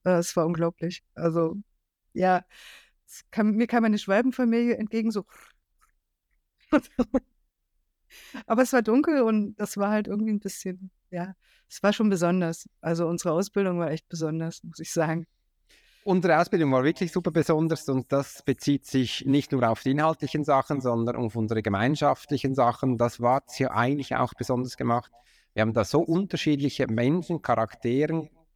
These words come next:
Speaker 2: kennenlernen dürfen, wo wir jetzt auch unterschiedliche Informationen rausnehmen. Und ich find's eben auch spannend, den Bereich, wo du hast, wo du dann erzählt hast, was du alles machst mit dem Learning,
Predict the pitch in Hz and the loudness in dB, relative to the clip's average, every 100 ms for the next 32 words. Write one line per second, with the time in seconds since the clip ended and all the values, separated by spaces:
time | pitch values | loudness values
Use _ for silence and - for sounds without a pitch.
0 | _ - 143 156 139 131 123 123 131 180 | _ 0 2 2 2 0 0 0 0 0
1 | - 180 175 - _ _ - 123 131 135 | -4 -6 -6 -8 _ _ -4 0 2 2
2 | 131 - 113 123 135 139 139 123 135 127 | 0 2 2 2 0 -2 -2 -4 -2 -2
3 | 117 123 117 127 - 113 - 117 123 139 | -2 -2 0 -2 0 -2 -2 0 2 0
4 | - - 107 107 120 127 123 123 110 104 | -2 -2 0 0 0 0 0 0 -2 -4
5 | _ _ _ _ _ - 139 156 160 139 | _ _ _ _ _ -6 -2 -2 0 0
6 | 123 117 - 127 143 131 127 _ _ 127 | 0 -2 0 0 0 -2 -10 _ _ 2
7 | 127 117 117 117 120 - 110 - 151 175 | 2 2 2 2 0 -2 -4 0 0 2
8 | 147 165 - 127 120 113 113 110 104 - | 2 0 -2 -6 -2 0 0 -2 -6 -2
9 | 107 120 143 - 127 - - 107 - 101 | 0 2 0 0 -2 -2 -4 -4 0 -2
10 | - 113 139 - - 113 - 95 98 110 | 0 0 -2 -2 -4 -4 -2 0 2 2
11 | 131 127 147 | 2 0 -2